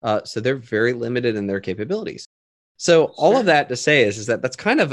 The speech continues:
Speaker 1: a good landscape of the things that I've run into for thirteen years of being in this industry and,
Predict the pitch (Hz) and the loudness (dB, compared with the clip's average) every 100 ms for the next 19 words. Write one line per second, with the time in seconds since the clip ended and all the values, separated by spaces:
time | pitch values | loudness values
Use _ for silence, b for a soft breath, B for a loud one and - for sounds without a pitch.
0 | - 113 95 110 117 101 101 110 120 - | -4 -6 -4 -2 -2 -4 -8 -6 -6 -8
1 | 92 92 95 92 92 110 104 95 113 110 | -10 -10 -8 -10 -10 -10 -6 -4 -4 -6
2 | 101 95 - 95 92 - 90 90 98 98 | -10 -12 -12 -12 -12 -12 -12 -12 -12 -12
3 | - 104 95 95 82 78 - - 92 87 | -12 -12 -10 -10 -10 -14 -16 -12 -12 -12
4 | - 104 98 92 95 180 175 - 90 85 | -12 -12 -10 -12 -12 -12 -12 -12 -14 -14
5 | 104 - 104 95 | -16 -18 -16 -16